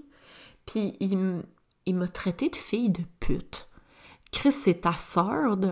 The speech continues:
un. Elle vient de se pendre dans le sous-sol. Moi, je suis son enfant. Et tu me traites de fille de pute parce que j'ai invité un ami au chalet. » Tu sais, non, mais pour vous dire à quel point ils étaient disjonctés, ces gens-là, c'est ça. Et quand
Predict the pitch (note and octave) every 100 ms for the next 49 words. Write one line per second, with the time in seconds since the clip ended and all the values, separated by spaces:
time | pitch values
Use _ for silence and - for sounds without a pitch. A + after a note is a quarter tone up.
0 | - F3+ D#4+ - - - - F3+ E3+ F#3+
1 | B3 B3 E3+ E3+ - F3 A3+ B3 G3 -
2 | F3+ F3 E3+ - F3+ - F3 B3+ B3+ G3
3 | G3+ - - - F3 D#3 E3+ E3 - -
4 | C#4 - - - - - C4 C#4 - F#3+
5 | E3+ - A#3 A#3+ G3 F3 - A#3+ A#3+ F3
6 | E3+ - - F#3 C4+ - - - - -
7 | - G#3 - - G3+ G3 F3 E3+ - A3+
8 | A3 F3+ E3+ F#3+ G#3 - - - - -
9 | - - - G#3 F#3+ D#3+ C#3 - _ -
10 | G3+ F#3+ G3+ D4 C4 F3+ G3 A#3+ B3+ -
11 | E3+ F3 G3 G3 F#3+ C4+ B3+ - F3+ F3+
12 | F#3 G#3+ A3+ - - - _ - - -
13 | - - D4 C5 - - _ _ - D#4